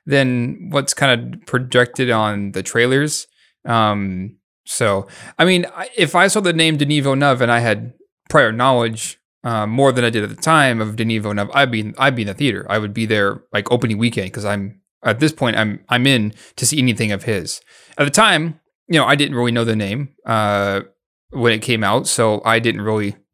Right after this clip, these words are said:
you know, wanted, I didn't really care to see it in theaters, and I didn't. Either way, I think you're right. These trailers do kinda make it, make it seem like an action film, which it isn't exactly. Which,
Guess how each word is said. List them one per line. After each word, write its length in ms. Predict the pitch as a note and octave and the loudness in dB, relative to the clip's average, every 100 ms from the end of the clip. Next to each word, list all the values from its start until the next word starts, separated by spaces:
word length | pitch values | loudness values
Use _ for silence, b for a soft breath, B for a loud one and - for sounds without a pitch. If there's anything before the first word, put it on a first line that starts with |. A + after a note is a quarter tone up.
| _ _ _ _ | _ _ _ _
you 100 | - | -8
know, 260 | A2+ G2 A#2 | -6 -6 -6
wanted, 420 | C#3+ A#2 G#2+ G#2+ | -2 0 0 -2
I 120 | - B2+ | 0 2
didn't 220 | C3 - | 2 -2
really 180 | A#2 A2 | -4 -2
care 240 | A2 A2+ | 0 0
to 80 | A2 | 0
see 140 | - | -2
it 40 | A2 | -2
in 80 | |
theaters, 240 | A2 C3+ G2+ | 0 0 0
and 80 | A2 | -2
I 40 | |
didn't. 300 | B2+ A#2+ G2 b b b b - | -2 -4 -6 b b b b -2
Either 220 | C3 D#3+ | 2 4
way, 120 | D3 C3+ | 4 2
I 40 | |
think 180 | C#3 C3+ | 2 0
you're 100 | B2 | 2
right. 200 | A#2+ A#2+ | 2 0
These 220 | A#2+ A#2 | -6 -6
trailers 240 | - C3 A2 | -4 -4 -2
do 140 | C#3 | -4
kinda 180 | B2+ A#2+ | -2 -2
make 200 | A2+ A2+ | -2 -2
it, 160 | A2+ A2+ - _ - | -4 -6 -16 _ -4
make 180 | C3+ | -2
it 100 | - | 0
seem 220 | - C3+ A#2+ | -2 0 0
like 200 | A2 G#2+ | 0 -2
an 80 | G#2 | -2
action 380 | G#2 - A2 | -2 -4 -6
film, 300 | F#2+ G#2 G2+ G2+ | -6 -4 -4 -4
which 320 | G2+ - - _ _ _ _ | -6 -10 -14 _ _ _ _
it 120 | - D#3 | -2 2
isn't 280 | C#3+ C3 - _ _ | 2 0 -4 _ _
exactly. 760 | B2 A2+ A2 F#2 F#2 F2+ C#2 - - | -8 -6 -6 -6 -6 -12 -12 -16 -6
Which, 300 | A2+ G#2+ | -6 -4